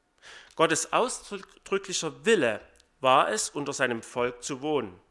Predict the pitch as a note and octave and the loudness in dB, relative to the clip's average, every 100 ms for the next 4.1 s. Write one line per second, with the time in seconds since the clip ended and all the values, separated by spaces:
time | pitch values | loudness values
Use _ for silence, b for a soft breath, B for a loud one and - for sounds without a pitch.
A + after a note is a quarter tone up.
0 | b b b b _ C3 B2+ A2 B2 - | b b b b _ -4 -4 -2 0 0
1 | F#3+ F#3+ E3+ F3 - D#3+ D#3+ E3+ - - | -2 -2 -2 -2 -2 -2 -2 -4 -8 -20
2 | _ _ - A#2 - G#2 - - G3+ G#3+ | _ _ -8 -8 -8 -14 -14 -10 -6 -2
3 | C3 F2+ - _ _ _ A2+ - - - | -4 -6 -18 _ _ _ -12 -12 -14 -18